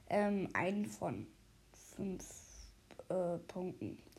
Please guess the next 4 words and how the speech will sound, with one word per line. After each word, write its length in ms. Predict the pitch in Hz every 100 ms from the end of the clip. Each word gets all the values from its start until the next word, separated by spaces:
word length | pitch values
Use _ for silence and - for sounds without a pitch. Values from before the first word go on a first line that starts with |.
| - - - - - - - - - - - - - - -
Kommen 400 | 320 320 302 269
wir 240 | 285 269
zu 440 | 233 - 262 233 202
Brock. 540 | 190 196 214 208 -